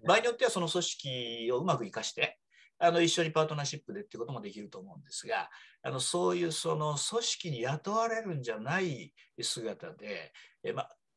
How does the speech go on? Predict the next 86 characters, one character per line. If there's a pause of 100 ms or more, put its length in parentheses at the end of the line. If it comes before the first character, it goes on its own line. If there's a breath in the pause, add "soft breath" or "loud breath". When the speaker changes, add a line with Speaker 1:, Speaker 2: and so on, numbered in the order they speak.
(140)
Speaker 2:
あ
ら
ゆ
る
意
味
で
自
営
業
で
す
よ
ね。 (360)
Speaker 1:
そ
う
で
す
ね。
Speaker 2:
あ
の、
自
営
業
の
ス
タ
イ
ル、
新
し
い
ス
タ
イ
ル
を
こ
う
作
り
出
せ
る
か
ど
う
か
で、 (300 loud breath)
ま
あ、 (300 soft breath)
そ
の
後
の
三
十
年
ぐ
ら
い
の、
あ
の、
幸
福
の
半
分
ぐ
ら
い
決
ま
る
ん
じ
ゃ
な
い
か
っ
て
い
う
ね、